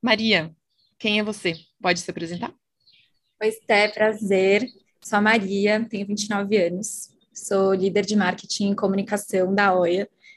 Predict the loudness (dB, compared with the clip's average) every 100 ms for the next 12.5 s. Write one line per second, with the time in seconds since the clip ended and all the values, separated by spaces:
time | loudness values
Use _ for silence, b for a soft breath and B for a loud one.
0 | _ 2 6 6 8 6 6 2 4 4
1 | 2 4 0 2 0 0 -2 2 4 4
2 | 2 -6 -4 2 2 0 -4 -2 0 2
3 | 2 0 0 2 0 0 0 0 2 0
4 | 0 0 0 -2 -2 -2 -2 -6 -6 -8
5 | -10 -16 b b b _ 0 2 4 4
6 | 2 2 4 4 4 0 0 2 0 0
7 | -2 -2 -2 0 2 2 0 B B B
8 | _ 0 4 6 4 2 -2 0 2 2
9 | 2 2 0 2 2 2 4 6 4 2
10 | 2 2 4 0 -4 _ _ 0 2 2
11 | 2 0 0 0 2 0 -2 -2 -2 2
12 | 2 2 2 2 0